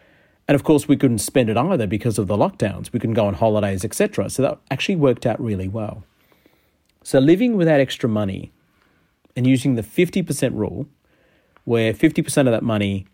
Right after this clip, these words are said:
just goes straight into investments and the rest of it you might wanna spend it or do something else with it. I think that's a reasonable approach.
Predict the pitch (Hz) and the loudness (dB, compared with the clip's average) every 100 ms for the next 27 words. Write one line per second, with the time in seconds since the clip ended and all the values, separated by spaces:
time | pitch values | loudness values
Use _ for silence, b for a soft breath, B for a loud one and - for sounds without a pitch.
0 | _ - 113 - 104 - 127 135 156 156 | _ -4 -4 -2 -4 -2 0 2 2 2
1 | 127 117 101 110 101 - - 107 107 110 | 2 0 -2 -4 -6 -6 -6 -2 0 -2
2 | - 107 107 - 110 107 107 104 - 117 | -2 -4 -4 -4 -4 -2 -4 -6 -4 -2
3 | 110 107 101 98 101 b b b b - | 0 0 -2 -4 -6 b b b b 0
4 | 123 123 123 113 110 - 95 104 - 190 | 2 2 -2 -2 -2 -4 -6 -4 -2 0
5 | 208 175 143 117 131 139 143 120 107 101 | 0 0 0 4 6 6 4 0 0 -2
6 | 113 101 - - | -4 -6 -10 -20